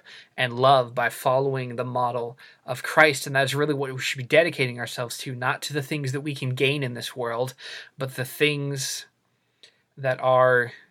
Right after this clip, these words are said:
eternal, the things that truly matter, and helping people, in pointing people to Christ, in,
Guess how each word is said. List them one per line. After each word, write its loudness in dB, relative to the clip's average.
eternal, -4
the -6
things -8
that -8
truly -6
matter, 2
and -8
helping -6
people, -8
in -4
pointing -2
people -4
to -8
Christ, -4
in, -12